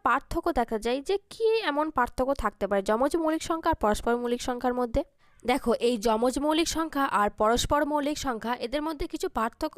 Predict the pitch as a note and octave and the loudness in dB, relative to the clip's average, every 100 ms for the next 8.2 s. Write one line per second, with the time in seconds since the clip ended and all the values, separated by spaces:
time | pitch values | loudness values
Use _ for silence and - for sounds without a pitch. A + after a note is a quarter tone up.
0 | G4 G4 F#4+ - _ - - C#4 C4 C4 | -4 -6 -8 -20 _ -20 -6 -4 -2 0
1 | C4+ B3 A#3 A#3 - B3+ A3+ G3 G3+ G3+ | 0 2 0 -2 -2 0 0 -2 -2 -2
2 | F#3+ A3 B3+ D4 C#4+ D4 D4+ D4 D4 D4 | 0 2 2 2 0 0 -2 -2 -2 -2
3 | - D#4 D#4 G4 E4 B3+ G#3+ E4+ D4+ C4 | -2 -2 0 -2 -4 -4 0 0 2 2
4 | B3 B3+ C4+ F4 D4+ A3 A3+ A3+ G#3+ A3 | 0 0 0 2 0 0 0 0 2 2
5 | D#4+ - A#3+ - E4+ - E4 C4 C4 B3+ | 0 2 0 0 -2 0 2 2 2 0
6 | - A#4 - - - - - A#3 B3+ F#3 | 0 -2 -2 -20 -20 -20 -8 0 2 0
7 | - - _ - - E3 G3+ G#3 A3+ A#3 | -6 -20 _ -20 -6 0 2 2 2 2
8 | - D#4+ | 0 2